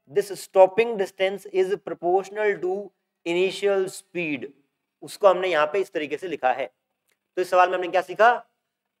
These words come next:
ऐसे केस में जब गाड़ी की speed दो गुना, तीन गुना, चार गुना, जिस भी प्रकार से करी जाए, तो stopping distance is proportional to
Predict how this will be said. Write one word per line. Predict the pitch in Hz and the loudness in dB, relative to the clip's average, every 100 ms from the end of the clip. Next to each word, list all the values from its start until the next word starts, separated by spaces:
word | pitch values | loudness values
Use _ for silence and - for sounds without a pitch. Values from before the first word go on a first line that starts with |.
| - | 4
ऐसे | 160 175 233 | 4 4 0
केस | 196 190 190 | 0 0 0
में | 208 214 180 | -2 -2 0
जब | 196 | 2
गाड़ी | 170 170 185 | 6 6 6
की | 190 | -2
speed | 185 - 208 214 | -12 -14 -10 -8
दो | 151 175 | -2 0
गुना, | 180 190 196 | 0 2 2
तीन | 190 175 180 | 0 -8 -8
गुना, | 175 185 | -4 -2
चार | 185 165 | 0 -2
गुना, | 165 175 | 0 -6
जिस | 156 156 | -8 -14
भी | 180 | -16
प्रकार | 175 _ _ 147 165 | -16 _ _ 2 2
से | 160 | 2
करी | 170 175 190 | -4 -4 -2
जाए, | 160 160 196 - _ _ _ _ _ - | 0 0 -2 -10 _ _ _ _ _ -6
तो | |
stopping | 185 - 202 202 233 240 | -6 4 4 4 0 0
distance | 190 - 190 202 208 - - _ _ _ _ | -4 -2 -4 -2 -6 -12 -20 _ _ _ _
is | 180 196 165 - | 2 2 -6 -8
proportional | 165 180 208 214 208 190 151 | -4 4 4 4 0 -4 -2
to | 170 180 | -6 -6